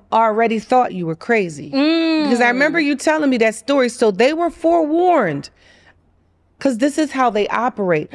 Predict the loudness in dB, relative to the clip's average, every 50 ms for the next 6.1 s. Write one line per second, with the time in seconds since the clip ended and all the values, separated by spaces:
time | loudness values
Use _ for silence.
0 | -20 -20 _ -6 -2 0 0 2 2 2 0 0 0 -2 -2 0 0 0 2 0
1 | -2 -2 -2 -6 -8 -4 -2 0 0 0 0 0 0 0 0 0 -2 -2 -4 -6
2 | -6 -2 0 0 0 0 -2 -2 -2 -2 0 0 0 0 0 0 -2 -2 0 0
3 | 0 0 0 0 -2 -2 -2 -2 -4 -4 -4 -2 0 0 -2 -2 -4 -8 -12 -10
4 | -8 -8 -6 -2 0 0 0 0 0 -2 -2 -2 -4 -4 -4 -2 -2 0 0 0
5 | 0 0 0 0 0 -2 -2 -2 -2 -2 -2 -2 0 0 0 2 2 2 2 0
6 | 0 -4